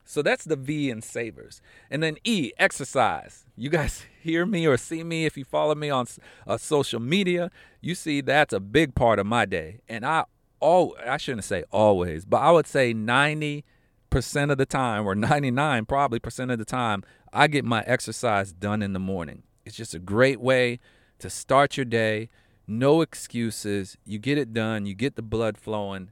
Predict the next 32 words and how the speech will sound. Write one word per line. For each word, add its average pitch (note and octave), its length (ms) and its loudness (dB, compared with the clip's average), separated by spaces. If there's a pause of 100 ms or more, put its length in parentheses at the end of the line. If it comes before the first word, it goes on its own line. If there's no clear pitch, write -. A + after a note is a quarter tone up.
And G#2+ 100 -10
I C#3 120 0
believe A2+ 460 0
that - 220 -12
exercising G2 720 -2
is F#2 180 -16
just F#2+ 180 -14
a, - 240 -16
a G2 40 -10
very A2 560 0
important G2 480 -6
part F#2+ 300 -8
of E2+ 100 -14
your F2+ 140 -10
life. E2+ 340 -10
You A#2+ 140 -14
just C#3+ 180 -12
gotta B2 220 0
take - 240 -8
care A2+ 180 -2
of F2+ 100 -4
your D#2+ 120 -8
body F#2+ 440 -4 (360)
and A2+ 120 -10
your E2+ 120 -12
temple. - 480 -16 (600)
And B2+ 120 -10
then A2+ 200 -4
R E3 300 8
is E3 80 0
for A#2+ 240 0
reading. G3 560 0